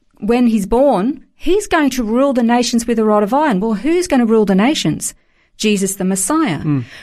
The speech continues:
Speaker 1: So therefore, this is talking about his parentage, this, his family line. Well, who did Jesus come from? Some people say it was the church, but it, that's a problem because,
Speaker 2: Mm.
Speaker 1: the, one, the bride of Christ is not married yet and she shouldn't be pregnant.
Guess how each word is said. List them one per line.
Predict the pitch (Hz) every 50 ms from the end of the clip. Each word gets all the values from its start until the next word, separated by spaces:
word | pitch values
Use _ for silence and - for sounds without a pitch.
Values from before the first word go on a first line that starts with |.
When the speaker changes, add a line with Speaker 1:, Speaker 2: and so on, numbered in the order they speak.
| - _
Speaker 1:
So | - - - - 262 254 240
therefore, | 214 220 285 320 302 269 - - - 320 302 247 208
this | 269 320 320 -
is | 269 233
talking | - - 262 240 254 254 240 226
about | 220 214 220 208 202 196 185 - -
his | - - 240 220 208
parentage, | - - - - - 320 330 349 330 311 277 262 - - 165 143 - - 170 165 - -
this, | - 185 180 240 240 233 - -
his | 190 208 214 208 214 -
family | - 240 233 233 220 214 202 190
line. | 185 196 233 285 294 - 147 - -
Well, | - 202 233 226 220 - - 214
who | 196 247 285
did | 294 294 233
Jesus | - 254 247 233 - 208 -
come | - - 285 294 294
from? | - - 175 147 190 185 - _ _ _ _ _ _
Some | _ - - 294 277
people | 277 269 214 208 208
say | - - 208
it | 196 185
was | - 190 185 -
the | 180
church, | 180 - - 320 302 - - -
but | - 196 - - - - - - - - - _ _ _ _ _ _ _
it, | - 233 - - 185
that's | 247 269 269 -
a | 233
problem | - - 277 294 269 247 185 160
because, | 170 196 196 - 233 226 214 214 214 - - - - _
Speaker 2:
Mm. | - 185 151 143 - 208 -
Speaker 1:
the, | -
one, | 180 214 254 269 240 202 247 302 302 269 - _ _
the | - 185 175 180 202
bride | 185 202 233 277 302
of | 262 - -
Christ | - 226 214 208 214
is | - 202 220
not | 220 208
married | 208 220 233 233 233 226 226
yet | 196 180 -
and | - 185
she | 175 - 208
shouldn't | - - 233 202 190
be | 180 180
pregnant. | 180 - 190 180 165 - - - -